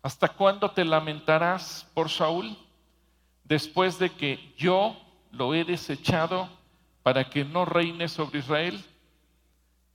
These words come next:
Llena tu cuerno de aceite y ve. Te enviaré a Isaí, el de Belén,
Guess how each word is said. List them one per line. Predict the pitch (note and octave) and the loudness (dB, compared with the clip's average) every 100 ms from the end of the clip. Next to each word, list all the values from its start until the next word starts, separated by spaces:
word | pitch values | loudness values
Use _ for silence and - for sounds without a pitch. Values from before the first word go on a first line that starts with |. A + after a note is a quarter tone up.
| _ | _
Llena | - G3 F3 C#3 C#3+ | -2 -2 0 -2 -4
tu | C#3+ - | -8 -2
cuerno | E3 E3 D#3 D#3 | 0 0 0 -2
de | D3+ D3+ | -2 -2
aceite | - - A#2 A2+ - C3 B2 | -4 -2 -2 -4 -6 -8 -4
y | D#3 | -6
ve. | C#3 G#3 - - - _ _ _ _ _ _ _ _ _ | -2 -2 -2 -8 -20 _ _ _ _ _ _ _ _ _
Te | A#2+ | -4
enviaré | A2+ A2 A2+ C#3+ D#3 | -2 0 0 0 -2
a | C#3+ | -2
Isaí, | B2+ - D3 C#3 B2 A#2 | -2 -4 -4 -2 -4 -4
el | - A2 | -8 -6
de | G#2+ | -4
Belén, | B2 D3+ G3 F#3 | -2 -2 -4 -10